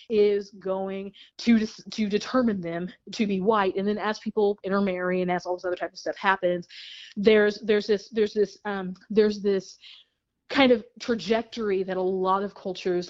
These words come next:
have, have taken, where they, the, the idea of the American melting pot, where basically, like, like, this, this was something that you,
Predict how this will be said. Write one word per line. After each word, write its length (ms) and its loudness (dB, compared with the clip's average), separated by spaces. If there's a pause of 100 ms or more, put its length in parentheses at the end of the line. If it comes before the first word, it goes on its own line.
(140)
have, 380 -4
have 180 -6
taken, 520 0 (360)
where 540 6 (280)
they, 720 2
the, 120 0
the 200 2
idea 260 2
of 100 2
the 100 0
American 600 -2
melting 420 -2
pot, 320 -18 (100)
where 360 4
basically, 520 2
like, 160 2
like, 180 -4
this, 280 0
this 200 -2
was 140 -4
something 240 -2
that 180 0
you, 160 -8